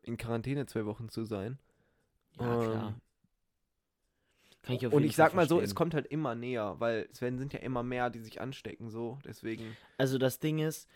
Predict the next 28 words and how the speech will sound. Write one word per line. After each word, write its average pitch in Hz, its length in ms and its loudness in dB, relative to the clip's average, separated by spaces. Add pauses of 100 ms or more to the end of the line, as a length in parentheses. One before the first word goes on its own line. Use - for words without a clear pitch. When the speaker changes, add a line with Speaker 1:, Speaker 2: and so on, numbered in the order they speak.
Speaker 1:
trifft's - 220 -2
halt 131 100 4
Speaker 2:
es 117 40 -2
Speaker 1:
jetzt 120 140 -4
immer 120 160 -4
mehr 123 160 0
Leute. 117 300 2
Speaker 2:
Ich 104 80 -2
weiß 143 220 2
nicht 147 100 -4
mehr 135 240 -2
die - 180 -12
genaue 120 320 0
Prozentzahl, 120 760 -2
aber 107 240 0
die, 104 240 -4 (120)
ähm, 104 400 -4 (760)
ähm, 110 380 -4
die 107 120 -2
Wahrscheinlichkeit, 127 720 -4
dass - 180 -10
wir 110 140 0
durch 123 400 -2
diese 123 260 -4
Pandemie 113 480 0
kommen, 107 260 -4
ohne 120 240 -2
uns 113 220 -4